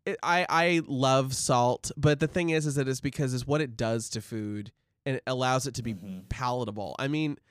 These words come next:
Speaker 1: non-salted meat is, like, the worst <laughs> to me. Like, I, I'm like, "How?" You know, and
Speaker 2: I've actually gotten very, very tired of, um,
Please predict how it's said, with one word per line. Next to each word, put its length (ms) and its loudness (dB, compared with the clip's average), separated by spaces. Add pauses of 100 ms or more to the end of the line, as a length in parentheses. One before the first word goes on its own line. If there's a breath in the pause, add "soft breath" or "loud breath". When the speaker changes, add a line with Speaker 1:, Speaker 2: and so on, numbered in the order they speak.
(480 soft breath)
Speaker 1:
non-salted 920 0
meat 360 -2 (160)
is, 340 -4
like, 380 -6 (720)
the 200 0
worst 840 -2
<laughs> 60 -2
to 60 0
me. 160 -2
Like, 280 -2
I, 360 0
I'm 120 0
like, 320 -4
"How?" 680 0
You 180 -2
know, 200 -2
and 280 -6 (1000 loud breath)
Speaker 2:
I've 160 -8
actually 240 -4
gotten 300 -6
very, 420 -6
very 320 -8
tired 580 -10 (100)
of, 380 -10 (560)
um, 440 -12